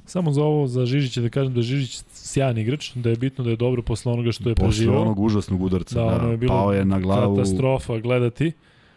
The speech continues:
Speaker 1: A, imate na YouTube-u, na Sport klubovom kanalu, možete da vidite šta je to Žižić preživeo protiv Hapoel Haife, ono je bilo baš, baš, no, kada vidiš reakciju igrača,
Speaker 2: Da,
Speaker 1: sa igrača.
Speaker 2: ma kako, kako ne.
Speaker 1: Kažem,
Speaker 2: Jeza, jeza
Speaker 1: i,
Speaker 2: prođe.
Speaker 1: i ono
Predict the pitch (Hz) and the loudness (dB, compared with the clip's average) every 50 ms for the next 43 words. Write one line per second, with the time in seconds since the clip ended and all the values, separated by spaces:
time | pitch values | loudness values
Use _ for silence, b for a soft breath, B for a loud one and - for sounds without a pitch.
0 | b b - 123 117 113 120 127 127 123 - 131 117 110 110 107 107 107 107 110 | b b -4 0 0 2 2 0 -2 -2 0 0 0 2 2 2 0 0 0 0
1 | 107 107 107 107 110 107 107 110 113 110 - - 123 117 117 113 113 113 110 110 | -2 -4 -4 -4 -4 -2 -2 -2 -2 -4 -4 -2 -2 -2 -2 -2 -2 -2 0 0
2 | 107 107 107 107 110 104 - - - 123 113 - - 123 120 113 117 113 110 110 | 0 -2 -2 -2 -4 -4 -4 -4 -4 -4 -4 -4 -4 -2 -2 0 0 -2 -2 -2
3 | - 117 110 107 110 110 110 107 110 107 - - 110 107 110 110 104 - - 107 | -2 -2 0 0 0 0 0 0 -2 -2 -2 -2 0 0 0 0 0 0 -2 0
4 | 104 104 101 - - 110 107 107 - 113 107 110 110 107 104 - - - 107 107 | 0 -2 -2 -2 -2 -2 -2 -2 -2 -2 -2 -2 -2 -2 -4 -4 -4 -2 -2 0
5 | 104 104 107 113 113 107 - - 110 - - 107 104 98 - - 113 104 - - | 0 0 0 0 0 -2 -2 -4 -6 -6 -4 -6 -6 -6 -6 -6 -6 -4 -4 -4
6 | 113 101 - - 104 101 107 - - - 107 101 101 101 101 98 101 107 101 107 | -4 -4 -4 -4 -4 -2 -4 -4 -6 -6 -4 -4 -2 -2 -2 -2 -2 -2 -2 -2
7 | 104 101 101 104 101 98 - - 113 101 98 95 - - - B B B B B | -4 -2 -2 -2 -2 -2 -4 -4 -4 -4 -4 -4 -4 -8 -12 B B B B B
8 | B B B B B - 127 113 110 131 160 160 147 131 - 120 113 117 139 165 | B B B B B -10 -8 -6 -6 -6 -6 -8 -8 -6 -4 -2 0 0 0 0
9 | 156 - - 135 139 139 135 - - 165 131 113 117 120 127 135 131 - - 104 | 0 0 0 0 0 0 -2 -2 -2 -2 0 0 0 0 0 -2 -2 -4 -8 -10
10 | - _ - 87 90 90 82 101 87 80 - 160 151 127 113 107 87 87 90 87 | -10 _ -2 0 0 0 0 0 0 0 0 0 0 0 0 -2 -2 0 0 0
11 | 87 82 - - 98 101 101 95 - - - - - 87 - - 92 90 90 90 | -2 -2 -2 -2 0 0 0 -2 -4 -10 -12 -10 -8 -8 -6 -4 -2 0 0 2
12 | 123 123 117 117 120 120 117 120 123 101 92 95 101 110 113 113 95 87 85 87 | 0 0 0 -2 -4 -4 -4 -4 -2 0 2 2 2 2 2 0 -2 -2 -2 0
13 | 90 95 123 131 - 101 139 - - 98 95 82 78 156 151 143 135 135 139 147 | 0 2 2 2 2 0 0 0 0 0 -2 -2 -4 -4 -2 0 0 0 0 0